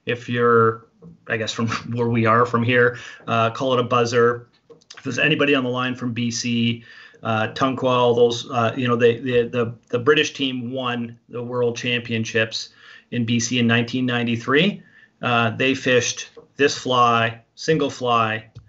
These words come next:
on a long leader and beat everybody who was pulling woolly buggers,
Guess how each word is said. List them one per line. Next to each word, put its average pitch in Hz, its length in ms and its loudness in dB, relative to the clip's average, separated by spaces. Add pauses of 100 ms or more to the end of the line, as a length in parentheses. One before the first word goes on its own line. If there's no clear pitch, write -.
(380)
on 120 220 -2
a 113 60 0
long 135 280 0
leader 113 640 0
and 120 120 -4
beat 120 140 -2
everybody 117 300 2
who 110 40 0
was 110 80 -4
pulling 110 300 -2
woolly 98 180 -2
buggers, - 420 -10